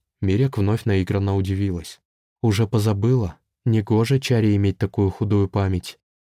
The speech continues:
Я обещала отплатить тебе, помнишь? Заставить страдать, убивать всех, кого ты любишь, и наслаждаться твоими мучениями".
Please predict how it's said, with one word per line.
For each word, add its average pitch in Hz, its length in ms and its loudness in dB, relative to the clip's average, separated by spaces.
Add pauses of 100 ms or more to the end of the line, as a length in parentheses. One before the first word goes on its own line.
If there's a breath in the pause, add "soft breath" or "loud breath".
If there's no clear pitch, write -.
Я 104 240 2
обещала 104 580 0
отплатить 104 500 -2
тебе, 95 280 -2
помнишь? 123 540 -2 (280)
Заставить 104 520 0
страдать, 98 640 -4 (120)
убивать 107 400 2
всех, - 380 -2
кого 113 220 0
ты 113 140 0
любишь, 98 460 0 (280 soft breath)
и 110 120 2
наслаждаться 104 720 0
твоими 101 340 2
мучениями". 95 800 0